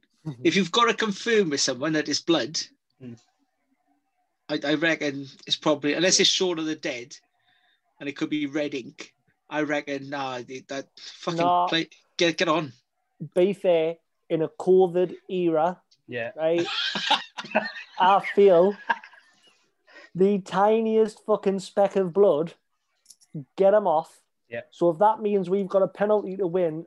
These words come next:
Speaker 3: on the seventy-ninth minute, and Lee Halfpenny or whoever sat on the sidelines,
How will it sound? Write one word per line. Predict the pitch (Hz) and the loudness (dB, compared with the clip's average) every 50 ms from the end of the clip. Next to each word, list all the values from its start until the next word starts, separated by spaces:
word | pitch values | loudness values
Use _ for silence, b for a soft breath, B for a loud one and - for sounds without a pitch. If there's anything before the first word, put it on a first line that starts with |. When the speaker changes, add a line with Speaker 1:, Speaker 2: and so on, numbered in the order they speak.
| - | -10
Speaker 3:
on | 180 175 | -8 -6
the | 175 170 | -6 -8
seventy-ninth | - - - 196 190 202 202 208 202 190 196 190 180 170 - | -4 0 0 0 0 0 -4 -6 -4 -4 -2 -2 -4 -4 -4
minute, | 175 180 170 147 147 175 - _ _ _ _ _ _ _ _ _ _ _ _ _ _ _ _ | -4 -4 -4 -4 -6 -8 -12 _ _ _ _ _ _ _ _ _ _ _ _ _ _ _ _
and | 175 165 175 | -2 0 4
Lee | 185 190 | 4 6
Halfpenny | 196 196 196 196 185 - - 180 185 180 | 6 6 4 2 0 0 -4 -4 -2 0
or | 170 160 151 | 0 0 0
whoever | 147 156 160 151 147 151 151 | 0 0 -2 0 -2 -2 -4
sat | 143 - - 190 185 180 180 | -4 -6 -4 -2 -2 -2 -4
on | - 175 170 170 | -6 -8 -8 -8
the | 165 | -8
sidelines, | - - 185 180 180 175 156 143 139 143 151 160 151 _ | -6 -2 0 0 0 0 -2 -4 -8 -8 -12 -14 -16 _